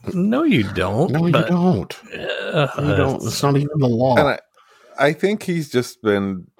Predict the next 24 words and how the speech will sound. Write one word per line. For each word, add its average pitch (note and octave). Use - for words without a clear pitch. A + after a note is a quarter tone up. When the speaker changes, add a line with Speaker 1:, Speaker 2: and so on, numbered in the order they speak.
Speaker 3:
taught F2+
just F#2+
his G#2
entire F#2
life F2+
that D2
that's D2+
how D2+
you D2+
get G2+
where G2+
you F#2
want, G2+
you E2+
know? E2+
You F#2+
just G#2+
Speaker 1:
Mm-hmm. A#2
Speaker 3:
rule F2+
through A2
fear. G2
Speaker 1:
Right. F#2+
Speaker 3:
And F2+
you, F2